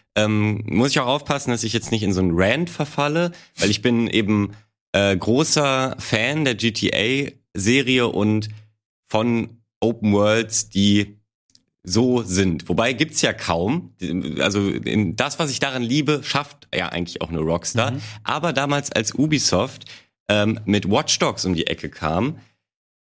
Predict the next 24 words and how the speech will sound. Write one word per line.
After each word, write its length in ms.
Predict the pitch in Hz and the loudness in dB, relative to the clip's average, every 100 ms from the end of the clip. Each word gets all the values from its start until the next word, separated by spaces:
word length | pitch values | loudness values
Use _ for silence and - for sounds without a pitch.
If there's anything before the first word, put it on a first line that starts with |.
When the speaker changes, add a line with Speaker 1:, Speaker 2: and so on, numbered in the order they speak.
| _ 107 | _ 0
Speaker 1:
ähm, 640 | 113 113 113 110 110 110 - | 2 2 2 2 0 -2 -2
hab 140 | 160 | -2
ich 120 | 196 - | -2 2
mir 480 | 175 170 165 - - | 2 2 0 -4 -6
auf 140 | 120 - | -4 -2
jeden 140 | 127 | 0
Fall 120 | 107 | 2
mehr 200 | 110 139 | 2 2
versprochen 440 | 196 - 180 170 135 | 0 0 -2 2 0
und, 240 | 117 - | 0 -2
und 120 | 113 | -2
zwar 220 | 107 104 | 0 0
einige. 440 | 80 123 165 156 160 | 0 0 0 2 2
Und 180 | 117 110 | 2 0
jetzt 220 | 123 - | -2 -2
kommen 180 | 139 127 | -2 0
wir 120 | 87 | 0
auch, 280 | 123 - - | -2 -4 0
äh, 200 | 107 107 | 0 0
zu 140 | - | 0
einem 120 | 107 | 2
richtigen 600 | 101 - - 131 107 104 | 2 0 0 0 0 0
grafischen 640 | 107 95 110 107 92 - 80 | 0 -2 -2 -2 -6 -6 -2
Downgrade. 840 | 76 73 71 69 78 78 127 | -2 -2 -4 -2 0 0 0